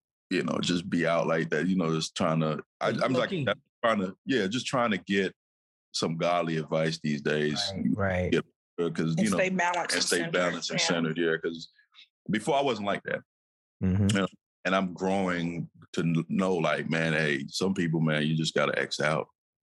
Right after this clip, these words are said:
Speaker 1: You know, you gotta X out 'cause they're not walking the same walk you're walking.
Speaker 2: Yep.
Speaker 3: Hallelujah.
Speaker 2: Yep. And Tiambe, who are the most, name three most influential people in your life?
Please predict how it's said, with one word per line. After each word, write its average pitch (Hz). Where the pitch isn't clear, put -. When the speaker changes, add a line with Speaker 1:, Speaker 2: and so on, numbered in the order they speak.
Speaker 1:
You -
know, 50
you -
gotta -
X -
out -
'cause 71
they're 76
not 73
walking 73
the 69
same 73
walk 69
you're -
walking. -
Speaker 2:
Yep. -
Speaker 3:
Hallelujah. 190
Speaker 2:
Yep. 110
And 113
Tiambe, 120
who 120
are 117
the 110
most, 110
name 120
three 131
most 120
influential 110
people 101
in 95
your 98
life? 87